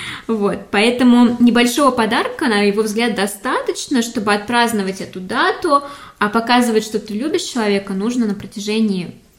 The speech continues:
там, всего года. То есть делать какие-то сюрпризы, приглашать в ресторан, не только по праздникам.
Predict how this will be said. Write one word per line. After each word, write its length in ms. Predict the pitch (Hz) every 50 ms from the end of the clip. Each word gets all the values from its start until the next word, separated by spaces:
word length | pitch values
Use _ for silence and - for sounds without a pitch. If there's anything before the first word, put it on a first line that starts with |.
| _ _ -
там, 180 | - - - 123
всего 320 | - - - 220 196 226 247
года. 580 | 220 190 208 202 196 190 180 175 170 - - - - _ _ _ _ _ _ _ _ _ _ _ _ _
То 80 | - 214
есть 180 | 220 214 - 202
делать 240 | 202 247 233 226 -
какие-то 400 | - 202 196 - 220 208 - 196
сюрпризы, 960 | 190 - - 190 185 - - 202 233 262 269 277 277 277 247 226 247 240 233
приглашать 680 | 233 226 202 202 208 196 208 208 - 233 208 208 208
в 60 | -
ресторан, 720 | 202 202 202 - - 214 202 190 196 226 247 269 269 262 226
не 80 | 196 185
только 680 | - - 202 180 220 240 247 247 - 254 240 233 226 220
по 100 | 220 226 214
праздникам. 880 | 214 - 220 220 220 220 208 214 202 196 196 - 208 190 190 185 -